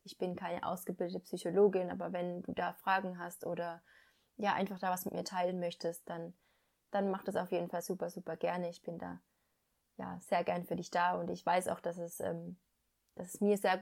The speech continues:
sehr viel geholfen hat, mit anderen Menschen, äh, Menschen dar-, darüber zu reden, die auch eine ähnliche Phase durch, äh, oder ja, durchlaufen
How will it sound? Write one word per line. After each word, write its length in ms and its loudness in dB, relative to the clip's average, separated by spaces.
sehr 200 2
viel 160 2
geholfen 400 0
hat, 80 -6
mit 100 -6
anderen 240 0
Menschen, 400 -2
äh, 160 4
Menschen 320 4
dar-, 260 2
darüber 360 2
zu 140 -8
reden, 280 6
die 180 -2
auch 200 0
eine 240 -2
ähnliche 340 -2
Phase 360 0
durch, 300 -6
äh, 360 -6
oder 160 -6
ja, 260 -8
durchlaufen 680 -4